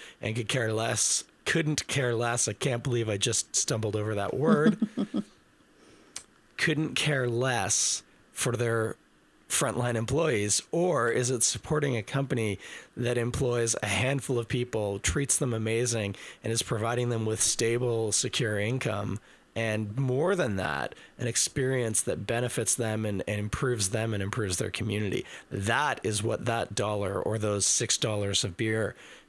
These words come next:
Speaker 1: that you're buying is making a difference on. Now, hey, you wanna put your money wherever you want, that's fine. Just don't have any illusions what that means when you spend those dollars.
Speaker 2: One thing I wanna add, Chris, is that you mentioned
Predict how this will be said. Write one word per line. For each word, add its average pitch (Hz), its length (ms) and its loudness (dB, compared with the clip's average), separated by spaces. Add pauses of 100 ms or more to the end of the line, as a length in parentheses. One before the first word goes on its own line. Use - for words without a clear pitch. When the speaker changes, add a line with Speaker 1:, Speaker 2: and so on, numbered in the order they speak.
Speaker 1:
that - 80 -4
you're 110 180 0
buying 104 420 0
is 92 240 0 (160)
making 101 380 -2
a 95 40 -2
difference 110 440 0
on. 87 260 -2
Now, 123 200 2
hey, 131 280 2 (760)
you 135 260 0
wanna 135 380 2 (360)
put - 160 0
your 135 100 0
money 120 380 2
wherever 117 520 0
you 107 160 2
want, 98 240 -2
that's 117 260 0
fine. 110 400 -2 (260)
Just - 220 0
don't 123 180 2
have 127 140 2
any 120 160 2
illusions 113 640 2
what 104 360 -2
that 101 260 -2
means 104 420 -2
when 98 140 0
you 92 100 -2
spend - 260 -4
those - 160 0
dollars. - 560 -2 (540)
Speaker 2:
One 214 180 6
thing 208 140 6
I 208 40 8
wanna 202 180 8
add, 190 220 4
Chris, 214 220 4
is 175 140 0
that 180 140 6
you 180 100 6
mentioned 175 420 4